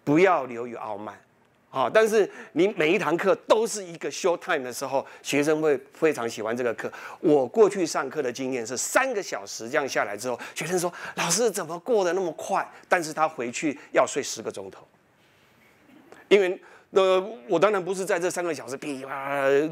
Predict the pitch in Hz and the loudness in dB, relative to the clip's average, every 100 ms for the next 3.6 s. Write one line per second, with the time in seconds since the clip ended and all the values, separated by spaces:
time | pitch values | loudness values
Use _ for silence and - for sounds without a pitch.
0 | 147 165 151 147 139 - - - 131 113 | 0 2 2 0 -2 -10 -16 -2 0 0
1 | 120 _ - 107 107 - _ _ - 185 | -2 _ -6 -6 -8 -16 _ _ 2 4
2 | 156 120 123 135 127 113 110 104 104 95 | 2 -4 -2 -2 -2 -4 -6 -8 -10 -12
3 | - 101 92 156 160 | -12 -8 2 4 4